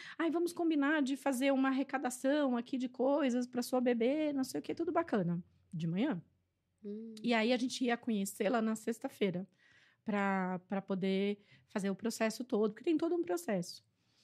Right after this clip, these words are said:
Speaker 1: E eu lembro que eu voltei do almoço, que a gente foi fazer toda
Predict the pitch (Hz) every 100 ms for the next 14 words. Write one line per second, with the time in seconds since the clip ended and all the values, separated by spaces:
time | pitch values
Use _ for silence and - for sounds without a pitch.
0 | _ - _ _ _ _ - 285 302 311
1 | 285 285 269 262 320 320 240 220 269 320
2 | 247 - 190 185 - - 208 214 196 -
3 | 269 262 196 202 202